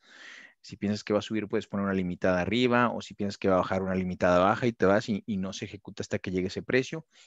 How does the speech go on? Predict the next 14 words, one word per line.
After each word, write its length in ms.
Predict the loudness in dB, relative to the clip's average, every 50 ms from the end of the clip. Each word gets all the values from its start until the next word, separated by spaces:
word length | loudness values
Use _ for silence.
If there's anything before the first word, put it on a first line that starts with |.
| _ _ _
Y 180 | 0 4 6 6
aparte, 600 | 6 6 4 2 4 2 0 -4 -6 -8 -8 -8 _ _ _ _ _ _
aquí 220 | -12 -10 -8 -8 -6
te 100 | -4 -2
dice, 300 | -2 -2 -2 -4 -4 -6 -6 -10 -14 -14 -14 -16 -18 -18 _ _ _ _ _ _ _ _ _ _ _
ve, 180 | -6 -4 -4 -2
de, 240 | -2 -4 -6 -6 -4
de 120 | -4 -4
lo 100 | -4 -4
que 140 | -6 -10 -10
quería 240 | -4 -2 -2 -2 -2
comprar, 760 | -2 -4 -6 -4 0 0 2 2 0 0 -4 -6 -8 -10 -12 _ _ _ _ _ _
¿cuál 300 | -18 -12 -6 -4 -2 -2
era? 340 | -2 -2 -4 -8 -10 -16